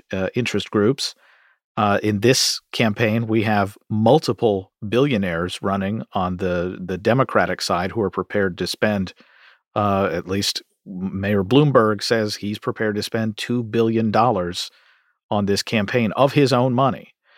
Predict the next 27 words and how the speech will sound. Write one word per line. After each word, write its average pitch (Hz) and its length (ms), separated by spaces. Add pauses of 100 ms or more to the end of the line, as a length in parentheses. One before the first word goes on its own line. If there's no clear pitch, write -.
(360)
Um, 101 540
now, 98 160
that 107 240
doesn't 98 320
really 95 240
get 98 180
to 110 120
a - 20
lot 95 220
of 87 60
the 90 100
issues 95 380
<laughs> - 0
related 101 420
to, 92 300 (480)
uh, 98 280
Citizens 104 500
United, 107 520
but, 104 260 (460)
uh, 113 320 (280)
it, - 140 (640)
it 120 200
seems 170 380
as 123 120
if 131 180
there 113 180
is, 101 340